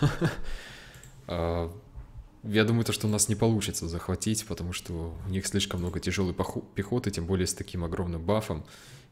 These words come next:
Для нас это все печально закончится. Завершаем девяносто пятый ход. Пока что мы, наша компания в Венгрии терпит фиаско. Венгры начинают контратаковать, мы же не можем захватить земли.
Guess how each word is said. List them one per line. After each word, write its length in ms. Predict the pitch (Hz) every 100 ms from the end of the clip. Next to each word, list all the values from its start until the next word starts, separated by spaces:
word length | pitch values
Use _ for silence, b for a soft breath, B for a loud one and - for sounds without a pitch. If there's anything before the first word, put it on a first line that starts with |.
| -
Для 120 | 90
нас 200 | 92 -
это 100 | 87
все 160 | - -
печально 380 | 82 90 78
закончится. 480 | 78 80 78 73 76
Завершаем 400 | 80 107 123 127
девяносто 360 | 104 101 98 98
пятый 240 | 95 92
ход. 300 | 82 80 - - - B B B B B B B -
Пока 280 | 98 113 147
что 200 | - 131
мы, 540 | 107 123 127 123 120
наша 240 | 110 110 104
компания 640 | 101 95 110 113 117 113
в 40 |
Венгрии 360 | 98 104 107 104
терпит 400 | 98 98 - 98
фиаско. 640 | 98 90 95 - 120 120 - - -
Венгры 400 | 90 101 101 92
начинают 360 | - 98 92
контратаковать, 720 | - 95 92 92 87 95 104 98
мы 120 | 92
же 100 | 95
не 60 |
можем 300 | 95 95 98
захватить 420 | 82 85 87 90 82
земли. 400 | 90 95 107